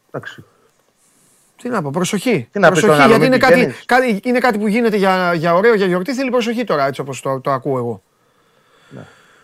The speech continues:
Speaker 1: Γι' αυτό τα λέμε από πριν, έτσι, προετοιμάζουμε την ιστορία.
Speaker 2: Βέβαια, βέβαια, καλά κάνεις.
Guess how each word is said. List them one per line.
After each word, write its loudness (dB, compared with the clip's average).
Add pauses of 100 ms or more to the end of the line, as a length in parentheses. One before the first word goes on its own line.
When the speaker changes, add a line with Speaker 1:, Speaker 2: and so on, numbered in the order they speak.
(140)
Speaker 1:
Γι' -2
αυτό 0
τα 6
λέμε 2
από -6
πριν, -8 (180)
έτσι, -14 (440)
προετοιμάζουμε -4
την -12
ιστορία. -2
Speaker 2:
Βέβαια, 4
βέβαια, 2
καλά 2
κάνεις. -2